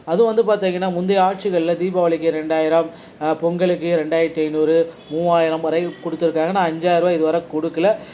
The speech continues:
ஆனா, அஞ்சாயிரம் ரூபாய் வந்து கொடுக்கல. இந்த எதன் காரணமா கொடுக்குறாங்க, எல்லாத்துக்குமே தெரிஞ்சிருச்சு. So, ரேஷன் கார்டுகள் மூலமாக இந்த உதவிகளை மக்கள் பெறலாம்.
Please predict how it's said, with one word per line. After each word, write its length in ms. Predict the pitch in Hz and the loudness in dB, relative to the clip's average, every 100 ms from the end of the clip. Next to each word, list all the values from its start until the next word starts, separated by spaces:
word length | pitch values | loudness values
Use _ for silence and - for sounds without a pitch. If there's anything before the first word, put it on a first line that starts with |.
| - | -10
ஆனா, 240 | 165 214 202 | 0 2 2
அஞ்சாயிரம் 280 | 214 254 | 2 2
ரூபாய் 220 | 247 233 196 | 4 4 2
வந்து 100 | 202 | 0
கொடுக்கல. 380 | 196 190 190 | 0 0 0
இந்த 220 | 196 175 170 | 0 2 2
எதன் 220 | 175 202 | 2 2
காரணமா 360 | 196 185 185 185 | 2 2 0 -2
கொடுக்குறாங்க, 440 | 175 175 175 175 | -2 0 0 2
எல்லாத்துக்குமே 680 | 180 160 175 190 185 165 190 190 | 2 2 4 2 0 -4 -4 0
தெரிஞ்சிருச்சு. 560 | 254 175 175 143 220 226 - - | 0 0 -4 0 2 2 -2 -10
So, 220 | - 208 | 0 2
ரேஷன் 420 | 180 220 240 254 | 4 2 4 0
கார்டுகள் 420 | 208 196 185 180 | 2 2 2 0
மூலமாக 680 | 170 175 175 165 170 165 190 | 0 2 2 2 2 2 0
இந்த 340 | 196 165 165 | 0 -2 0
உதவிகளை 540 | 156 165 196 190 180 185 | 0 0 0 0 0 0
மக்கள் 360 | 160 156 180 | -2 -4 -4
பெறலாம். 680 | 175 156 156 180 220 - - | -2 -2 2 2 0 -10 -20